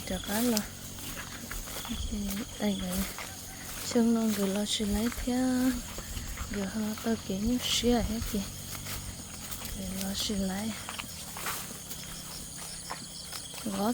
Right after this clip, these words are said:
thì tôi chẳng có lo lì to của lì là. Gó móc lá của mình to kể lì à. Nó một bé nó có tông đồng chị theo một cái phố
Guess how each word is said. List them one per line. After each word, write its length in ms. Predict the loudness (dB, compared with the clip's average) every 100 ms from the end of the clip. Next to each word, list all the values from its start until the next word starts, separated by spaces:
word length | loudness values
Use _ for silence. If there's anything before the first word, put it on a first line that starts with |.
| 2
thì 60 | 2
tôi 140 | 8 8 6
chẳng 200 | 2 4 8
có 60 |
lo 200 | 12 12
lì 200 | 12 12 10 4 6
to 160 | 6 6 4
của 140 | 6
lì 200 | 8 10
là. 380 | 10 10 8 4 2 -4 -8 -10 -8 -8 -8 -8 -6 -6 -6 -4 -4 -4 -8 -8 -8 -6 -2 4
Gó 80 |
móc 300 | 8 10 10 10
lá 140 | 10 10
của 80 | 10
mình 180 | 6 4 2 0
to 100 | 0 0
kể 100 | -2
lì 220 | 2 4 4
à. 120 | 2 0 -8 -10 -8 -8 -8 -6 -6 -6 -8 -10 -10 -8 -8 -8 -8 -8 -8 -8 -10 -10 -10 -10 -8 8
Nó 80 | 10
một 220 | 12 12 10
bé 120 | 12
nó 160 | 12 12 10
có 120 | 4 10
tông 200 | 12 12
đồng 180 | 12 10 10
chị 220 | 8 8 6
theo 320 | 8 10 10
một 140 | 8 4
cái 100 | 2 -2 2
phố 140 | 2